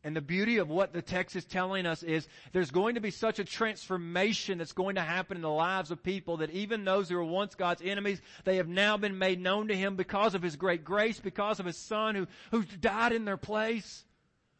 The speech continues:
There's a transformation of ownership. That the things that you once treasured, you no longer treasure. For some of you, there's a reminder that the things that are your possessions financially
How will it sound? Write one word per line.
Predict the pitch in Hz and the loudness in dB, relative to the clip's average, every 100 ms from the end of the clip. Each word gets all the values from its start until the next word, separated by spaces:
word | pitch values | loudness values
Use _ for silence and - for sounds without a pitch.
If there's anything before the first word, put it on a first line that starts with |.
| _ | _
There's | - 240 269 | -6 -4 -4
a | |
transformation | - 285 262 - 226 220 240 - 208 | -4 0 0 0 -2 0 0 0 -2
of | |
ownership. | 196 226 214 156 139 - _ _ _ _ _ _ _ _ _ _ _ _ _ | 2 2 0 -6 -10 -14 _ _ _ _ _ _ _ _ _ _ _ _ _
That | 196 | -6
the | 190 | -4
things | - 247 285 277 | -2 -2 0 -2
that | 269 | -4
you | 208 247 | -2 -4
once | 214 208 254 247 | -2 0 0 -2
treasured, | - 240 247 202 208 | -6 -2 -2 -2 -6
you | 180 269 | -6 0
no | 254 | 0
longer | 220 226 208 180 | 0 -2 -2 -6
treasure. | - 226 175 107 98 _ _ _ _ _ _ _ _ _ _ _ _ _ _ _ - | -6 -4 -4 -6 -14 _ _ _ _ _ _ _ _ _ _ _ _ _ _ _ -8
For | |
some | 202 - 269 320 | -8 0 0 2
of | 277 | 2
you, | 233 233 | 0 0
there's | 220 254 | 2 0
a | 254 | 0
reminder | 247 220 220 233 240 233 | -2 0 0 0 0 -2
that | 214 | 0
the | 202 | -2
things | 190 233 240 269 233 - - _ | -4 -4 -2 -4 -6 -14 -20 _
that | 208 | 2
are | |
your | 202 233 | 2 2
possessions | - 226 156 240 247 262 240 | 0 -4 -2 0 0 -4 -6
financially | - 214 208 208 233 262 262 262 277 277 | -4 -2 0 0 -2 -4 -6 -2 0 -2